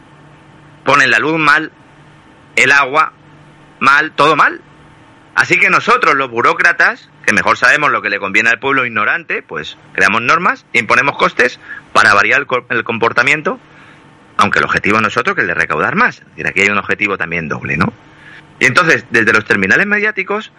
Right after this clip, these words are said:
ha sido vomitivo lo sucedido en las últimas semanas, con los artículos, eh, y, bueno,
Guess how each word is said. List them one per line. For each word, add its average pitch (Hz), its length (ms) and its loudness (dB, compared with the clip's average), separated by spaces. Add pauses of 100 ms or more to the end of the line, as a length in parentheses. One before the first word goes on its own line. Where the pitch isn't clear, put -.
ha - 60 0
sido 175 240 2
vomitivo 127 500 0
lo 170 80 0
sucedido 101 300 0
en 131 60 2
las 113 100 -2
últimas 120 320 -2
semanas, 156 480 -6 (1000)
con 104 140 2
los 101 120 2
artículos, 139 640 2
eh, 120 160 2 (140)
y, - 80 -8
bueno, 147 240 0